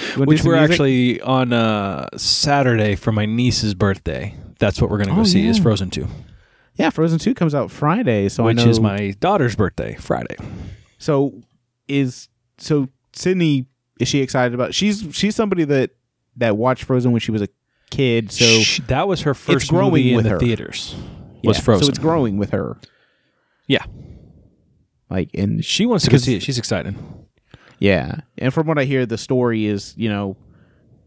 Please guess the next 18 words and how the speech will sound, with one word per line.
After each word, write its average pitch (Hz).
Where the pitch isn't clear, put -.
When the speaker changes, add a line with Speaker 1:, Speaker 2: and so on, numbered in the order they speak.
Speaker 1:
it's, -
it's 131
growing 117
with 107
their, 98
with 110
the 110
kids 110
that 95
really, 95
you 110
know, 87
Speaker 2:
Yeah. -
Speaker 1:
were 107
on 92
that. 67
So, 82
Speaker 2:
Which -